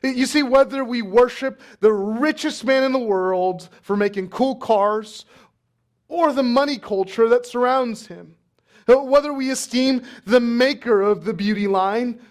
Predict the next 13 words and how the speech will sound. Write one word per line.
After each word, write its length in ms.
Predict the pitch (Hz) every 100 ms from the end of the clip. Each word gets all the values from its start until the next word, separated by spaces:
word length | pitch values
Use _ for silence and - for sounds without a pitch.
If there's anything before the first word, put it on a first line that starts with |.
| _
or 140 | 240 254
make 220 | 262 254
an 100 | 247 208
idol 420 | 233 262 254 214
of 200 | 202 170
physical 500 | - 220 214 - 240
appearance, 1120 | 240 240 294 240 180 _ - - - - - _ - -
whether 340 | 214 254 294
we 240 | 285 269 254
elevate 500 | 247 247 233 254 165
the 80 | 202
power 420 | - 220 262 277
forward 540 | 277 277 285 285 -